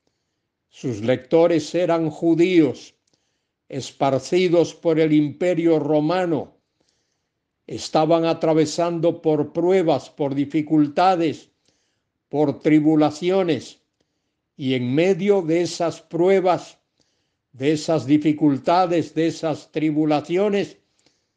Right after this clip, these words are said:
hacían algo que no debían hacer.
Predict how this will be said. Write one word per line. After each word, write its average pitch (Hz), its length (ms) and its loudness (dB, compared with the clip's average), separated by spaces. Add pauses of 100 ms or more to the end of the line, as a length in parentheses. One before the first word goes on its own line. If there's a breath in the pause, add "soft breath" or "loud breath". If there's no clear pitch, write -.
(400)
hacían 160 580 0
algo 180 540 0
que 143 180 -4
no 156 440 -2
debían 170 640 -2
hacer. 123 540 -8